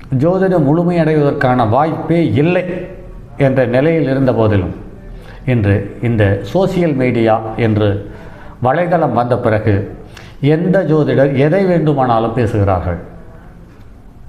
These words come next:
அதையெல்லாம் பார்க்கும் பொழுது பொருளாதாரம் மட்டுமே அல்லது பொருளாதாரத்துக்காக மட்டுமே ஜோதிடம் பார்க்கிறோம் என்ற ஒரு நிலையில் இருப்பவர்களுக்கு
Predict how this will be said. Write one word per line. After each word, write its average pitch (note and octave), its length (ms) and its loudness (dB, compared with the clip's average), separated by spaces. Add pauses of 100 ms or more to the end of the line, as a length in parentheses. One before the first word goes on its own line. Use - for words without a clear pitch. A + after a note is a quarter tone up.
(640)
அதையெல்லாம் D3+ 480 2
பார்க்கும் D3 340 0
பொழுது A2 260 2 (500)
பொருளாதாரம் E3+ 800 2 (140)
மட்டுமே F#3 540 0 (1400)
அல்லது A#2 340 0
பொருளாதாரத்துக்காக D#3 1160 2
மட்டுமே E3+ 360 0 (140)
ஜோதிடம் D3 380 2
பார்க்கிறோம் B2 480 0
என்ற A2 140 0 (240)
ஒரு G#2+ 200 2
நிலையில் D3 360 2
இருப்பவர்களுக்கு G#2+ 600 0